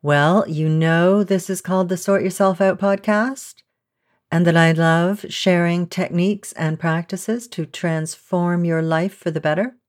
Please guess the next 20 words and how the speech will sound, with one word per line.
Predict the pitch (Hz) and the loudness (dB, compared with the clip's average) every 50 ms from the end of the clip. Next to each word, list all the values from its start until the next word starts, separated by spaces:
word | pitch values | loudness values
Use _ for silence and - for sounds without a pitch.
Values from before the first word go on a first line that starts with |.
| _ _ _ _ _ _ _ _ _ _ _ _ _ _ _ _ | _ _ _ _ _ _ _ _ _ _ _ _ _ _ _ _
Well, | - 131 127 120 123 165 208 220 - _ _ _ _ _ _ _ _ _ | -4 -2 0 0 0 -2 -4 -8 -12 _ _ _ _ _ _ _ _ _
today | - - 131 127 - 160 165 190 196 196 196 202 202 - - | -10 -10 -8 -4 -2 0 2 4 4 4 4 2 0 -2 -6
we're | - 160 151 160 170 190 214 226 | -10 -8 -4 -2 0 0 0 0
discussing | 220 233 226 226 - - 160 156 147 - - 180 165 160 - - | 0 -2 -4 -6 -4 -4 -4 -2 -2 -4 -6 -6 -6 -6 -6 -4
a | 185 196 196 | -2 -2 -2
whopper | 196 196 196 214 226 240 240 226 - 226 226 226 - - - | -2 -2 0 0 0 0 0 0 0 0 0 0 -4 -4 -6
of | 160 160 160 | -4 -2 -2
a | 170 | -4
technique, | 160 - - 147 147 147 139 - - 135 139 143 131 123 - _ _ _ _ _ _ _ _ _ _ _ - | -6 -4 -6 -6 -6 -6 -8 -8 -6 -6 -4 -4 -4 -6 -8 _ _ _ _ _ _ _ _ _ _ _ -6
mindfulness. | 120 117 117 123 127 135 139 139 135 - - 123 110 104 - - 127 127 - - - _ _ _ _ _ _ _ _ _ _ _ _ _ _ _ _ _ _ | -4 -4 0 0 0 0 0 -2 -4 -6 -6 -6 -6 -6 -6 -10 -12 -16 -16 -20 -20 _ _ _ _ _ _ _ _ _ _ _ _ _ _ _ _ _ _
Now, | 143 139 143 147 147 - | -4 -2 0 0 -2 -2
there | - 135 165 165 175 180 190 - - | -2 -2 0 2 2 2 2 0 0
are | 156 151 143 143 | -2 -2 -2 -4
two | 139 - - - - 247 254 254 262 254 208 - _ | -6 -8 -14 -6 -4 -4 -2 -2 -4 -6 -8 -10 _
practices | - 160 147 147 147 135 - - 151 - - - 127 123 123 127 - - _ _ _ _ _ _ _ _ - | -6 -4 -2 -2 -2 -4 -8 -10 -10 -10 -8 -8 -8 -8 -8 -10 -14 -18 _ _ _ _ _ _ _ _ -2
that | 151 147 147 - - _ | 0 2 2 0 -2 _
I | - 170 175 185 202 226 240 240 | -2 0 2 2 2 2 0 -2
credit | - - - 151 135 135 139 139 139 - _ _ _ _ _ _ _ - | -8 -8 -6 -4 -4 -2 -4 -6 -6 -10 _ _ _ _ _ _ _ -2
with | 175 180 180 175 175 - _ _ | 2 2 2 2 0 -8 _ _
totally | - - - - 254 247 240 247 240 240 240 233 220 226 - | -16 -14 -6 -4 -2 -2 0 0 0 0 0 0 -2 -4 -8